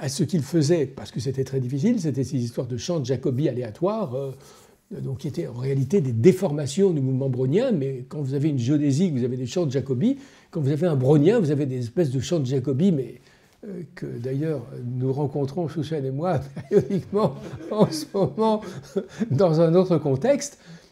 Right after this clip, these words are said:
Et donc, euh, effectivement, comme ça, je me suis intéressé aussi aux questions, aux, aux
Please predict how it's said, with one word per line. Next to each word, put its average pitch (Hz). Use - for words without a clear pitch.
Et 156
donc, 202
euh, 160
effectivement, 185
comme 196
ça, 302
je 139
me 147
suis 147
intéressé 143
aussi 165
aux -
questions, 156
aux, 160
aux 160